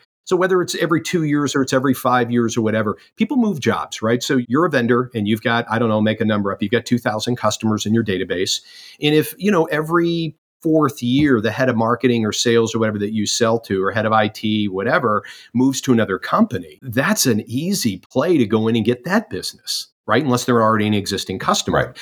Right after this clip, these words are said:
Speaker 1: So if during that three prior years, you've had that I T director on for a podcast, you've helped build their personal brand, maybe that got them the promotion to V P of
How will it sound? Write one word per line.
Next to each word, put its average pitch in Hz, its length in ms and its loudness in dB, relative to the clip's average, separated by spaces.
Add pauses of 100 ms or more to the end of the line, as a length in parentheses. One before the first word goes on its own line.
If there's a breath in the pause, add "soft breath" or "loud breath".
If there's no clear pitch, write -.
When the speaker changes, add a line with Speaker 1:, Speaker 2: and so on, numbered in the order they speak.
(160 loud breath)
Speaker 1:
So 151 160 4
if 131 160 2
during 185 220 2
that 175 220 2
three 165 480 0
prior 131 560 2
years, 120 720 0 (240)
you've 147 180 0
had 147 220 0
that 131 200 2
I 127 200 0
T 156 260 -2
director 101 500 0
on 98 180 -2
for 95 180 -6
a - 60 -10
podcast, 156 800 -2
you've 98 140 -8
helped 104 240 -4
build 107 240 -4
their 107 160 0
personal 135 480 -2
brand, 123 460 0 (140 loud breath)
maybe 101 200 0
that 123 140 0
got 127 180 0
them 117 160 4
the 117 80 0
promotion 113 520 0
to 92 60 0
V 104 200 0
P 110 240 0
of 104 160 -2